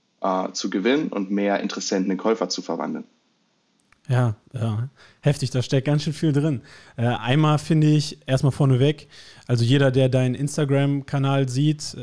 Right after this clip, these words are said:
Speaker 2: also ich find's einfach bester Kanal, was, ähm, Psychologie und Marketing angeht.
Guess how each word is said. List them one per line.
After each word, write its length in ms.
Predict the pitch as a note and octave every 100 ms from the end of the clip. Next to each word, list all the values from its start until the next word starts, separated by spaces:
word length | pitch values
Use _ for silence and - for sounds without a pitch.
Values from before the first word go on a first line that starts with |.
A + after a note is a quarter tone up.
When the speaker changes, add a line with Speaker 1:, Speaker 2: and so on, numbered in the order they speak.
| -
Speaker 2:
also 380 | B2 A2 A#2 A2
ich 240 | - C3+ -
find's 260 | C#3+ C3+
einfach 440 | A#2+ B2+ C3+ B2+ - - -
bester 260 | C3+ C3 C#3+
Kanal, 420 | - C3 C3+ C3+
was, 200 | B2+ B2 - - - - B2
ähm, 380 | A#2+ A#2 A#2 - - - -
Psychologie 520 | - C#3 C3 A#2+ C3+
und 100 | B2
Marketing 400 | A#2+ C3 - C#3
angeht. 300 | B2+ C#3 D3